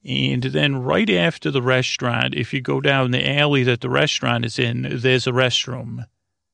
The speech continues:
with, that you could use. And you can also cut through the restroom to Fantasyland, I believe. Past the restroom is a path there.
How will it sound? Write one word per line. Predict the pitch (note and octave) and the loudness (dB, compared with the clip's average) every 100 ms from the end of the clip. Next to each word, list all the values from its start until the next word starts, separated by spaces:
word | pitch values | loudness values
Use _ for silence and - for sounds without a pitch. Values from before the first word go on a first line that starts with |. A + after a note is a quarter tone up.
| _ | _
with, | - B2 A#2 | -10 -6 -2
that | C3+ C3 | -2 -2
you | B2 | -2
could | A#2+ B2+ | -2 -2
use. | A#2+ A#2+ A#2 | -2 -2 -4
And | D3 | -2
you | C3+ C#3 | -2 -2
can | D3 | -2
also | D#3 D#3+ - | 0 -2 -2
cut | C3+ D#3+ D#3 | -2 0 -2
through | - D3+ | -2 -4
the | C3+ | 0
restroom | C3 B2 - C3+ B2 A#2 | 0 0 -2 -4 -2 -2
to | - | -4
Fantasyland, | - C#3 C3 B2 - B2 A#2+ A#2 A#2+ | -2 2 2 2 -2 -4 -4 -6 -6
I | A#2+ B2 | -4 -2
believe. | B2 A#2+ B2+ C3 A2+ A2+ B2+ C3 | -2 0 4 4 2 -2 -6 -6
Past | - C3+ C3 - | 0 2 2 0
the | C3 | -2
restroom | B2+ A#2+ - C3 A#2+ | 0 0 -2 -2 -2
is | A2+ | -2
a | C3 | -6
path | - C3+ B2+ A#2 - | -2 0 0 -2 -4
there. | B2+ A#2+ A#2 A#2 | -6 -4 -4 -6